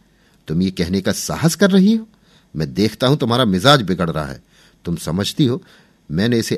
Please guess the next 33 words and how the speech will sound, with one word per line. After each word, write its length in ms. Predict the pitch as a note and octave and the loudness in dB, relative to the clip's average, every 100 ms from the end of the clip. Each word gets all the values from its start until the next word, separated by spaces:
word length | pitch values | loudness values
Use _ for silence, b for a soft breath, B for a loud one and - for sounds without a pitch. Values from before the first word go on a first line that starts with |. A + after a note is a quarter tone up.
| - | -6
अपंग 260 | - D#3+ E3+ | 0 4 4
कर 240 | A2+ E2 | 2 -4
दिया, 240 | D#2 C3 G#3+ b b b | -2 -6 -6 b b b
मगर 300 | D2+ E2+ G#2 | -6 -4 -2
मैं 180 | F#2 G2 | -2 -2
इसी 280 | E2+ - F2 | -4 -4 -6
वक्त 360 | C#2 A#2 - | -2 -4 -4
तुम्हें 320 | G#2+ A2 G#2 G2+ | -4 -2 -2 -2
ठोकर 280 | G#2+ G#2+ | -6 -4
मारने 320 | F#2 F#2 F2+ F#2 | -2 -2 -2 -4
को 100 | F#2 | -4
तैयार 400 | F#2 F#2 A2 G#2+ | -2 0 0 0
हूं, 160 | F#2 - | -4 -4
इसी 340 | A2 - C3 F#2+ | -6 -2 0 0
वक्त। 500 | - - - _ - _ B B B B B - | 2 0 0 _ -20 _ B B B B B -10
पद्मा 260 | G#2 F2 | -6 -6
का 140 | E2 D2 | -8 -10
साहस 420 | - C#2+ C2+ C2 | -12 -14 -14 -16
जैसे 280 | C#2+ C#2+ D2+ | -14 -12 -12
बुझ 260 | C2 G2 | -10 -10
गया। 280 | - C#2 - _ B B B B | -10 -12 -14 _ B B B B
प्रसाद 360 | A2+ - G#2+ F2+ | -10 -6 -6 -6
अपना 200 | E2 E2+ | -8 -10
ट्रंक 360 | - A2+ G2+ | -8 -8 -8
संभाल 400 | - D2 B1+ C#2+ | -10 -12 -12 -12
रहा 260 | D2+ E2 E2 | -12 -10 -12
था। 280 | - D2+ - B B - | -12 -14 -14 B B -8
पद्मा 280 | F#2 E2+ D#2+ | -6 -4 -6
ने 120 | D#2 | -8
दीन 300 | D2 G2 F#2+ | -8 -6 -6
भाव 220 | C2 D2 | -6 -12
से 140 | - D#2 | -10 -14
कहा, 280 | - - | -14 -20